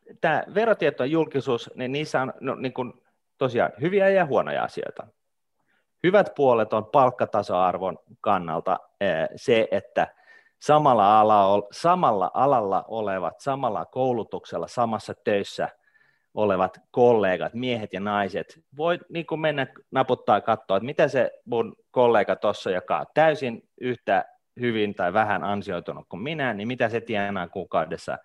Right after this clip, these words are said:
ja mitä mä tienaan. Ja sitten seuraavassa palkkaneuvottelussa ne voi vaan tällaisena työntekijä sitten sanoa pomolle, että kuules nyt,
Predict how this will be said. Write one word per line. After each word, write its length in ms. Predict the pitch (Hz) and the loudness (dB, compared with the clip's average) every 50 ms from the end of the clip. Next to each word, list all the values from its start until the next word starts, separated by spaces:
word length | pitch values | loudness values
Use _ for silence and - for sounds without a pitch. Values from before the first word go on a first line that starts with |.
| _ _ _ _ - | _ _ _ _ -10
ja 60 | - | -8
mitä 240 | 107 120 - 113 101 | -6 -4 -2 -2 -2
mä 120 | 110 110 | -2 -4
tienaan. 420 | - - 98 95 92 87 87 85 90 | -4 -2 -2 0 0 0 -2 -4 -6
Ja 40 | |
sitten 260 | 98 131 135 - 117 - | -4 -6 -6 -6 -6 -2
seuraavassa 480 | 139 135 131 120 113 104 98 - - - - | 0 2 2 2 2 0 -2 -4 -10 -4 0
palkkaneuvottelussa 880 | 156 147 143 - - 123 120 110 110 113 - 120 107 104 101 - 120 | 2 0 2 0 -2 -2 -2 -2 -2 -2 -2 -4 -4 -4 -4 -4 -4
ne 100 | 113 110 | -2 -2
voi 160 | 117 110 98 | 0 0 2
vaan 220 | 104 120 120 110 - _ _ _ _ _ _ _ _ _ _ _ _ _ _ | 2 2 0 0 -4 _ _ _ _ _ _ _ _ _ _ _ _ _ _
tällaisena 460 | - 127 127 123 113 120 110 107 107 | 2 4 4 4 4 4 2 2 0
työntekijä 480 | 107 - 139 131 120 120 101 - 110 101 | 0 2 0 2 2 0 0 0 -2 -2
sitten 260 | 113 113 - - 110 | -2 -6 -10 -6 -2
sanoa 200 | 123 120 113 113 | 0 0 2 0
pomolle, 420 | - - 127 120 113 110 104 101 | 2 2 2 4 4 4 4 4
että 120 | 98 98 - | 2 2 0
kuules 380 | - 143 131 120 110 101 - | 0 0 2 4 4 2 0
nyt, 320 | 110 104 101 101 - - | -2 -4 -6 -6 -8 -12